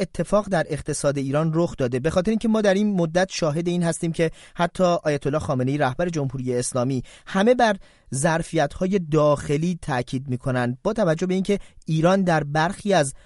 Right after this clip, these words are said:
موارد به خاطر مسائل محیط زیستی و به خاطر مسائل، مسائل جانبی تقریباً می‌شه گفت که،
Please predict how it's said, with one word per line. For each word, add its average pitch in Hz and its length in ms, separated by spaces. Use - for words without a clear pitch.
موارد 139 500
به 156 80
خاطر 160 320
مسائل 156 380
محیط 131 280
زیستی 123 320
و 127 80
به 120 100
خاطر 156 320
مسائل، 151 560
مسائل 131 400
جانبی 127 720
تقریباً 151 340
می‌شه 180 200
گفت 180 240
که، 190 180